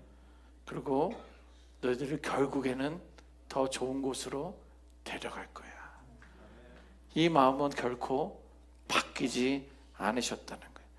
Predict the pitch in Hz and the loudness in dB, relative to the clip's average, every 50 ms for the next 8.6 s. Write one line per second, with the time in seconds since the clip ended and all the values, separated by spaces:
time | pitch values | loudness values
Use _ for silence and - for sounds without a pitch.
0 | - - - - - - - - - - - - - - 165 180 214 214 214 - | -20 -20 -20 -20 -20 -20 -20 -20 -20 -20 -12 -2 0 2 8 10 10 10 10 8
1 | 226 220 - - - 151 143 151 175 240 233 202 - - - - - - - - | 6 4 4 -2 -4 0 2 2 2 2 0 -4 -8 -10 -16 -20 -20 -20 -20 -20
2 | - - - - - - - - 143 139 - - 160 - - 123 120 120 135 131 | -20 -20 -16 -12 -10 -8 0 2 4 4 4 2 0 0 -2 -2 -2 0 -2 -4
3 | 117 - - - - - - - - - - - - - - - - - - 170 | -6 -8 -14 -20 -20 -20 -20 -20 -20 -18 -16 -14 -12 -10 -8 -8 -4 6 10 10
4 | 180 202 208 185 180 180 180 202 196 196 202 - - 170 170 175 180 180 190 190 | 10 12 12 12 10 12 10 10 10 10 10 10 12 10 12 12 12 10 10 10
5 | 190 190 185 175 180 175 185 185 190 185 185 180 175 165 156 - - 160 165 180 | 10 8 8 6 8 10 10 10 12 12 12 12 10 10 8 8 8 8 10 10
6 | 185 190 190 190 190 180 165 165 160 170 170 175 180 175 165 147 143 - - 156 | 10 10 10 8 6 6 4 6 6 8 10 10 10 10 10 8 6 8 8 8
7 | 170 190 190 208 208 - 196 190 175 196 185 165 147 156 160 160 185 170 180 165 | 8 10 10 10 10 10 8 8 8 8 6 6 2 0 6 8 8 10 10 8
8 | 143 123 - - 151 160 185 214 220 196 - - | 8 6 2 0 4 6 6 8 8 6 4 -2